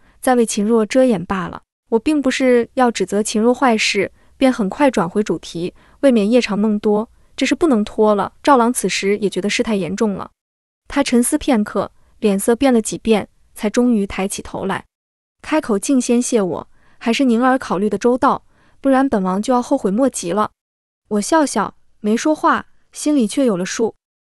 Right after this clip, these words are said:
看来秦若确实哄得赵郎许了他不低的位分，只可惜赵郎下定了决心。他几乎没带一点感情地说，“三日后就让他进门吧，先做侍妾，日后，日后再抬位分。”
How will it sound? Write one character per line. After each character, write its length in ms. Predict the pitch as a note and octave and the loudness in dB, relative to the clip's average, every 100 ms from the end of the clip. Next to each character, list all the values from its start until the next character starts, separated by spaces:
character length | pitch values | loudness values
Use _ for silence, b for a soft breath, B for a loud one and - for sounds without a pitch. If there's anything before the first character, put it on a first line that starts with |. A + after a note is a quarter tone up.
| _ _ | _ _
看 200 | - C4 | -2 0
来 220 | A#3 A#3+ | 2 0
秦 220 | - A3 | 0 0
若 240 | A3 A#3+ A3 | 2 2 0
确 200 | - C#4+ | 0 0
实 160 | - | 2
哄 220 | A#3 G#3 F3+ | -2 -2 -4
得 100 | F#3+ | -2
赵 220 | A#3 G#3 | 0 0
郎 180 | F#3+ G#3+ | -2 -4
许 160 | - | -6
了 120 | D#3 | -8
他 120 | - A#3 | -8 -8
不 120 | - | -4
低 180 | C#4 D4+ | 0 2
的 100 | A#3 | 2
位 140 | F#3 | -2
分， 260 | - - - _ _ _ _ _ - | -6 -12 -12 _ _ _ _ _ -6
只 180 | B3+ | -2
可 160 | C4+ A3+ | 0 0
惜 460 | G#3 - B3 B3 - _ _ | -2 -4 -2 -4 -8 _ _
赵 200 | - C4 | 0 2
郎 240 | A3+ G3+ A3+ | 2 0 -2
下 240 | - C4+ | 0 -2
定 160 | C#4 A#3+ | 0 0
了 80 | F#3+ | -2
决 180 | F3+ | -4
心。 300 | G3 - C#4 - _ _ _ _ _ | -6 -2 -4 -4 _ _ _ _ _
他 140 | - D#4 | -2 0
几 140 | - | 2
乎 180 | E4 E4+ | 0 2
没 180 | D4 B3+ | 2 4
带 140 | D4+ | 4
一 80 | C#4+ | 2
点 160 | A3+ A3+ | 2 0
感 200 | G#3 F3+ | -2 -4
情 160 | F3+ | -6
地 100 | G#3 | -4
说 300 | - G3+ G#3 b b b | -2 -2 -4 b b b
，“三 240 | - C#4+ D4 | -2 2 2
日 80 | C#4+ | 2
后 240 | C#4 B3 | 4 4
就 100 | C4 | 2
让 100 | B3+ | 0
他 120 | C4+ | 0
进 160 | C4+ C#4+ | 0 0
门 220 | F#3+ F#3 | 0 0
吧， 240 | A3+ A#3 - - _ | -2 -4 -10 -20 _
先 220 | - B3+ B3+ | -4 -2 2
做 140 | B3 | 0
侍 180 | - B3 | 0 -4
妾， 320 | - A#3+ - _ _ - | -2 -2 -2 _ _ -2
日 140 | A#3+ | -2
后， 380 | - A#3+ G3 - b b | 2 2 2 -2 b b
日 140 | - A#3+ | -2 0
后 260 | B3 G#3+ | 2 0
再 140 | G#3 G#3 | 0 -4
抬 180 | - F#3 | -4 -4
位 120 | G3+ | -4
分。” 280 | - F#3+ | -6 -10